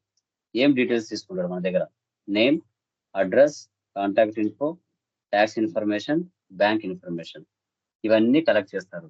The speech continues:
దాన్ని జనరల్ డేటా అంటారు. కంపెనీ కోడ్ డేటా అంటే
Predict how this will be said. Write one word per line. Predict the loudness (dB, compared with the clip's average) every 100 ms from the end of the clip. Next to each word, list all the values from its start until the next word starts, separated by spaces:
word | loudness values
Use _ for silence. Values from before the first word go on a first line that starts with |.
| -4
దాన్ని | 0 2 0 -4 _
జనరల్ | -2 2 2 0
డేటా | -2 -4 -4
అంటారు. | -6 -12 -16 -20 _ _ _ _ _ _ _ _ -6
కంపెనీ | -2 2 2
కోడ్ | 2 2
డేటా | 2 4
అంటే | 2